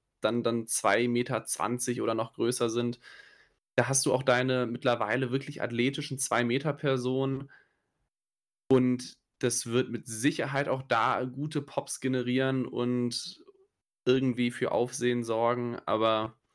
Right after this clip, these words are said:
ich kann zumindest für mich ganz subjektiv sagen, bei mir zieht es nicht, weil es irgendwie eine Schuld von A E W ist, vom Booking oder sonst irgendwas. Ich meine, das Booking ist auch nicht gut, aber das ist jetzt ein anderes Thema.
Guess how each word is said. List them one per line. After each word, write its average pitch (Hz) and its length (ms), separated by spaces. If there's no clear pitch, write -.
ich 131 140
kann 135 200
zumindest 131 340
für 131 100
mich 123 160
ganz 123 200
subjektiv 127 460
sagen, 113 360
bei 113 80
mir 117 440
zieht - 360
es 113 220
nicht, 127 420
weil 120 260
es 120 140
irgendwie 117 320
eine 110 100
Schuld 123 240
von 113 140
A 92 40
E 110 160
W 117 440
ist, 120 140
vom 107 220
Booking 120 380
oder 107 180
sonst 120 220
irgendwas. 117 320
Ich - 40
meine, 101 120
das 101 80
Booking - 280
ist - 100
auch - 100
nicht 117 160
gut, 113 220
aber 101 100
das 104 160
ist - 80
jetzt - 160
ein 85 60
anderes 101 220
Thema. 120 360